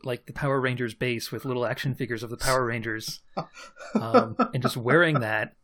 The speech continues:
Speaker 1: so that their face, they painted it white or silvery,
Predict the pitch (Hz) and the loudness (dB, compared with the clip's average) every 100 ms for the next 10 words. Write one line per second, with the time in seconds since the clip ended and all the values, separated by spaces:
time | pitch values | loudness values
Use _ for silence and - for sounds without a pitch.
0 | _ - 135 131 - 165 151 - 165 147 | _ -2 0 2 6 6 6 4 2 4
1 | 131 - - _ _ _ _ _ - 120 | 0 -4 -10 _ _ _ _ _ -10 -8
2 | - 170 165 156 - 151 117 123 _ - | -2 0 0 -4 0 2 2 -4 _ -20
3 | _ - 123 - 160 139 127 107 117 | _ -10 -8 -2 0 0 -2 -4 -8